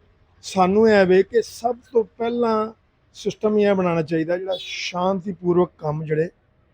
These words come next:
ਚਾਹੀਦੇ ਨੇ। ਕੋਈ ਚੀਜ਼ with proof ਆਪਾਂ ਜਦੋਂ ਆਪਾਂ ਅਗਲਾ ਐਕਸ਼ਨ ਲੈਂਦੇ ਹਾਂ, ਉਹ ਜਿਹੜਾ ਦੇਸ਼ ਦੇ ਹਿੱਤ ਲਈ ਵੀ ਹੁੰਦਾ ਹੈ। ਅਸੀਂ ਖਾਲੀ ਲੋਕਾਂ ਨੂੰ ਖੁਸ਼ ਕਰਨ ਲਈ ਕੁਛ ਨਹੀਂ ਕਰਨਾ,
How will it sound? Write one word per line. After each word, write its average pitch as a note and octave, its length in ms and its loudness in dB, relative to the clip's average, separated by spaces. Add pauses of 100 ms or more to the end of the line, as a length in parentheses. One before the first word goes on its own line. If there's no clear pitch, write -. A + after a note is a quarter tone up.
(240)
ਚਾਹੀਦੇ E3 340 6
ਨੇ। G#3 180 2 (420)
ਕੋਈ C4 240 4
ਚੀਜ਼ A3+ 360 0
with G3 200 2
proof G3+ 400 2
ਆਪਾਂ G3+ 220 2
ਜਦੋਂ G3 260 -2 (200)
ਆਪਾਂ F#3 280 -6
ਅਗਲਾ F3 220 -2
ਐਕਸ਼ਨ F3+ 240 -4
ਲੈਂਦੇ D#3+ 340 0
ਹਾਂ, E3+ 120 -6 (960)
ਉਹ B3 140 6
ਜਿਹੜਾ G#3+ 240 10
ਦੇਸ਼ F3+ 380 8
ਦੇ G3 120 6
ਹਿੱਤ F#3 160 0
ਲਈ G3 140 4
ਵੀ G3+ 100 -2
ਹੁੰਦਾ F3+ 220 2
ਹੈ। F#3+ 120 2 (400)
ਅਸੀਂ A#3 180 2
ਖਾਲੀ A#3 260 6
ਲੋਕਾਂ A#3 280 6
ਨੂੰ C4 100 2
ਖੁਸ਼ A#3 240 4
ਕਰਨ B3+ 140 10
ਲਈ C4 80 4
ਕੁਛ A#3+ 180 2
ਨਹੀਂ B3 120 2
ਕਰਨਾ, F#3+ 300 4